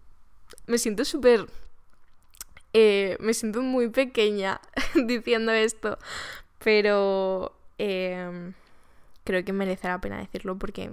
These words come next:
quiero ser genuina, quiero contaros lo que os quiero contar y es la manera de contároslo. Llevo un año casi, en tres días hago un año oficialmente con mi novio y es fuerte.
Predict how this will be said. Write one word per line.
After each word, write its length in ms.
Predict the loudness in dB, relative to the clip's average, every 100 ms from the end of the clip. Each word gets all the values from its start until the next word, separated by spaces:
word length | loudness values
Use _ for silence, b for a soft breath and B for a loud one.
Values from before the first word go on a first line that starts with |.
| -14 -14
quiero 180 | -10 -10
ser 160 | -10
genuina, 440 | -6 -4 -2 -2 -4
quiero 200 | -6 -6
contaros 400 | -8 -6 -8 -8
lo 80 | -8
que 80 |
os 120 | -6 -6
quiero 160 | -6
contar 300 | -4 -2 -4 B B B B -10
y 200 | -8 -8
es 100 | -4
la 80 | -2
manera 200 | -2 -4
de 80 | -6
contároslo. 560 | -6 -6 -6 -8 -14 -12
Llevo 360 | -2 0 2 2
un 160 | 2
año 360 | 0 0 -2 -4
casi, 460 | -4 -4 -6 -8 -12 B B B B -20 -4
en 180 | -2 0
tres 220 | -2 0
días 260 | 0 0
hago 340 | -2 -4 -4 -4
un 140 | -4 -4
año 220 | -4 -4
oficialmente 760 | -6 -6 -4 -4 -6 -6 -8
con 500 | -8 -6 -6 -6 -6 B B B B -2
mi 200 | 0 0
novio 460 | 0 0 -2 -4 -4
y 680 | 0 2 2 0 -2 -4 -6 b b -8
es 240 | -4 0 0
fuerte. 840 | 2 0 2 0 -6 -10 -12 -8